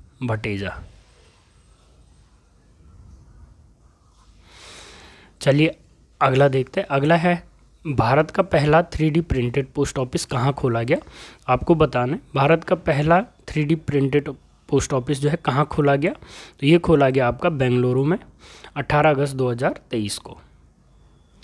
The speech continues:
आगे है, सूर्य के अध्ययन के लिए भारत द्वारा भेजे जाने वाला पहला मिशन है। तो भारत ने सूर्य के अध्ययन के लिए कौन सा मिशन भेजा है?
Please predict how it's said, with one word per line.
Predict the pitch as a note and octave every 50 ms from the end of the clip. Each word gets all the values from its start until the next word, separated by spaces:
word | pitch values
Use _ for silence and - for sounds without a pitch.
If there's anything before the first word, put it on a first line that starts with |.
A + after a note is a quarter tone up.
| - - - - - - - - - - - - - -
आगे | A#2 A2+ C3 C#3+ D#3
है, | D#3 D3 F#3+
सूर्य | B3+ - - - F3+ F3+ F#3 F#3+
के | F#3 - G#3+
अध्ययन | G3 F3+ D#3 C#3+ D3+ D#3+ E3+ E3+
के | F3 F#3+
लिए | F#3 G3
भारत | E3+ C3+ B2 C3 D3 D#3+
द्वारा | D3+ C#3+ D3 C#3+ D3 D3+
भेजे | D3 C3+ C3 C#3 C#3 D#3 D#3
जाने | D3+ D3 C3 C3+ C#3
वाला | C3+ B2+ A#2+ C3 C#3+
पहला | C#3 - C#3+ A#2+ B2 C3+ C#3
मिशन | C3+ C3 B2+ - C#3+ C#3 C#3 B2+
है। | C3+ - - _ _ - - - - - - - -
तो | C3+
भारत | B2 A2+ - - D3+ D3+ E3
ने | F#3 F#3+
सूर्य | - - F3 E3 D#3+ D#3+
के | D#3 F3
अध्ययन | E3+ D3 C3+ C3 B2+ C#3+ C#3+
के | C3+ D3+
लिए | D#3+ D#3
कौन | - D3 C#3 C#3
सा | C#3+ - D3
मिशन | C#3+ C#3+ C3+ - D3 D3 C#3+
भेजा | C3 C3 B2+ A#2+ C3 B2
है? | - -